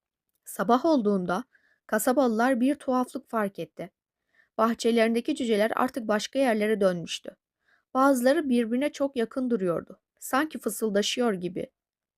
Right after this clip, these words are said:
Bazıları ise tamamen kay-, kaybolmuştu. Ama Deniz'in evinde bir fazlaydı.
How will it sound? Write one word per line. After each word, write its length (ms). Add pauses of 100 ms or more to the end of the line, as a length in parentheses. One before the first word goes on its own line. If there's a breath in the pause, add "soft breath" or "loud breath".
(340)
Bazıları 500
ise 320 (360)
tamamen 480
kay-, 280 (140)
kaybolmuştu. 800 (600)
Ama 300
Deniz'in 380
evinde 420 (340)
bir 200
fazlaydı. 680